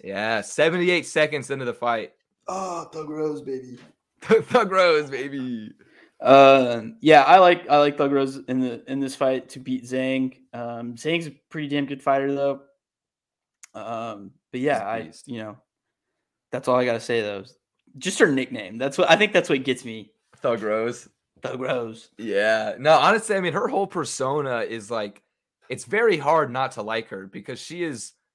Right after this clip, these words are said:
Speaker 1: such a badass, like, doesn't give a fuck in the ring.
Speaker 2: And
Speaker 1: But
Speaker 2: she's
Speaker 1: then
Speaker 2: so,
Speaker 1: in the
Speaker 2: she's so
Speaker 1: interviews, yeah, yeah, like, soft-spoken.
Speaker 2: Uh-huh.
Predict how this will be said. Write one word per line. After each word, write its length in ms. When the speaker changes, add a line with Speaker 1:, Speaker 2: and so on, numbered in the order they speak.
Speaker 1:
such 380
a 60
badass, 840
like, 320
doesn't 200
give 100
a 80
fuck 300
in 120
the 120
ring. 460
Speaker 2:
And 100
Speaker 1:
But 80
Speaker 2:
she's 180
Speaker 1:
then 100
Speaker 2:
so, 320
Speaker 1:
in 120
the 40
Speaker 2:
she's 320
so 140
Speaker 1:
interviews, 240
yeah, 100
yeah, 260
like, 180
soft-spoken. 1000
Speaker 2:
Uh-huh. 400